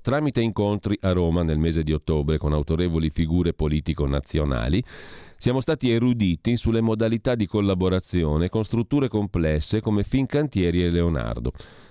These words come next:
Successivamente i broker stranieri avrebbero deciso su indicazione di D'Alema di conferire mandato allo studio Allen Lowe di Miami", quello che citavamo prima. "Una scelta che a giudizio di D'Alema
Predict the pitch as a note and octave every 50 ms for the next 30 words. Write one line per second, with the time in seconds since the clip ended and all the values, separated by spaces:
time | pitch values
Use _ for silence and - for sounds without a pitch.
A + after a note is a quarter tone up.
0 | - - - - D3+ C3+ - G#2 F#2+ - A#2+ C#3+ E3+ F#3 D3+ G#2+ F2 F2 E2+ -
1 | G2+ G2+ G2+ F#2 G#2 A2+ A#2 - G2 E2+ E2 - - A#2 B2+ C3+ B2+ G#2 E2+ D#2+
2 | D#2+ E2 F2+ F2 G#2+ A#2 G#2+ G2 F2 F2+ E2 F2 E2+ - A#2+ A#2 G2 F2 E2 -
3 | - F2 E2 D#2+ E2 - F2 D#2+ - - G2 G2 F#2+ F2 D2+ C#2+ C#2 C2+ D2 C#2+
4 | F#2 B2+ C3 G#2 E2 D#2 D#2 F2 G2 G2+ G2 G#2+ G#2+ - A#2+ A#2+ - C#3+ C#3+ C#3+
5 | A2 G2+ G#2 B2+ C3+ B2 G2 E2 E2 - - F2+ F2 F#2 F#2 - - G#2 F#2+ F#2+
6 | G#2 A2+ G2 D#2 D#2 D#2 D#2+ E2+ F#2 G2 F#2 D#2+ D2 D2 D2+ D2+ D2 D2 D2+ D2+
7 | D2+ D2 C#2+ B1+ A#1+ A#1 B1+ B1+ - - D#2 D2 C#2 D2 - - D2 - - C#2+
8 | B1+ A#1+ B1 B1 A#1 - - - G1+ G1+ G#1+ - - G2+ G#2+ A2+ A2+ - D3 D3+
9 | D#3 - - G2+ F2 F2 E2 D2+ E2 D#2+ D#2+ F#2+ F#2 - - C#2+ C2 B1 B1+ B1
10 | E2+ F#2+ F#2 E2 D#2+ F2 A2